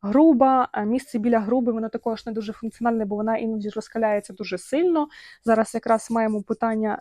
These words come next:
е, з якого матеріалу робити сходи, щоб не було ніякої по-, е, пожежонебезпеки. Тому, е, ну, ми трошки відсунули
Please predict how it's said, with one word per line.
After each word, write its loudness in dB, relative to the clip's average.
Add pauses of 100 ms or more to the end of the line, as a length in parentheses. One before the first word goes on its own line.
е, -4
з -8
якого -2
матеріалу -2
робити -4
сходи, -4
щоб -8
не -4
було 0
ніякої -4 (200)
по-, -2
е, -4
пожежонебезпеки. -2 (1080)
Тому, 8
е, 4 (360)
ну, 6
ми 6
трошки -4
відсунули -2